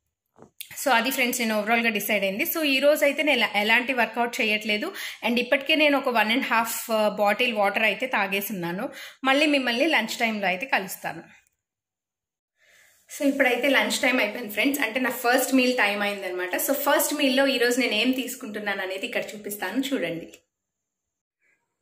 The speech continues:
So, ఇప్పుడు మనం డే ఎయిటీన్లో ఫస్ట్ మీల్‌కి వచ్చేసాం ఫ్రెండ్స్. ఫస్ట్ మీల్‌లో, లంచ్‌లో నేను తీసుకుంటుంది అయితే కొంచెం రైస్,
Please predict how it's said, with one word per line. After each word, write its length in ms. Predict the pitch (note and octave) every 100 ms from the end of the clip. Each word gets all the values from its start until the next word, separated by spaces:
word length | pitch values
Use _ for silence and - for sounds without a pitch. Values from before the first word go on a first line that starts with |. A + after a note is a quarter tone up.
| _ - -
So, 60 |
ఇప్పుడు 280 | C#4+ B3+ B3
మనం 320 | B3+ B3+ C4+
డే 160 | A3+ A#3
ఎయిటీన్లో 720 | B3 A#3+ A#3 A#3+ A3+ A3 C4
ఫస్ట్ 420 | B3 A3+ G#3+ -
మీల్‌కి 260 | A#3 A3 G#3
వచ్చేసాం 380 | G3 G3 G3
ఫ్రెండ్స్. 300 | F#3+ G#3 C#4
ఫస్ట్ 280 | - G#3+ -
మీల్‌లో, 280 | A#3 A3+ G#3+
లంచ్‌లో 480 | G3+ G3 G#3 - A3+
నేను 200 | A3+ G3+
తీసుకుంటుంది 520 | G#3+ - A3+ G#3 G#3
అయితే 180 | F#3+ A#3+
కొంచెం 320 | A#3 F#3 G3
రైస్, 480 | F#3+ G3 - C#4+